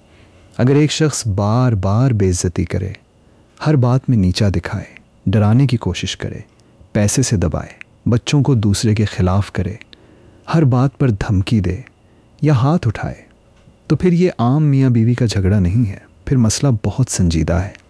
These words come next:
ऐसे घर में सिर्फ ये कहना, "बच्चों की खातिर बर्दाश्त करो," हमेशा दुरुस्त बात नहीं, क्योंकि बच्चे सिर्फ माँ बाप के अलग होने से नहीं दुखी होते, वो हर रोज़ की लड़ाई से भी दुखी होते हैं, वो खौफ से भी दुखी होते हैं,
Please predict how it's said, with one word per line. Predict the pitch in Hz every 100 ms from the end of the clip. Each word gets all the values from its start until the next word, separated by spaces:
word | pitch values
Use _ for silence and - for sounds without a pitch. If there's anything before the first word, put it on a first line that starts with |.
| -
ऐसे | 131 -
घर | 160 151
में | 165
सिर्फ | 170 190 185 -
ये | 104 160
कहना, | 117 104 98 147 - _ _ 92
"बच्चों | 127 - 147
की | 139
खातिर | 127 117 131
बर्दाश्त | 110 87 92 117 -
करो," | 98 87 170 - _ - - _ _ _ - - 139
हमेशा | 165 -
दुरुस्त | 147 120 156 -
बात | 90 85 -
नहीं, | 101 151 - -
क्योंकि | 170 160
बच्चे | 139 139 - 196
सिर्फ | - 196 208 -
माँ | 117 104
बाप | 113 147
के | - 147
अलग | 104 127
होने | 113 131 143
से | 151
नहीं | 143 196
दुखी | 123 -
होते, | 87 - - - - -
वो | 113
हर | 110 135
रोज़ | 120 127 127
की | -
लड़ाई | 117 92 90 120
से | 131
भी | 113
दुखी | 95 - -
होते | 85 - 87
हैं, | 104 - -
वो | 117 -
खौफ | 113 127 -
से | -
भी | 151
दुखी | 107 92 -
होते | 85 85 87
हैं, | 90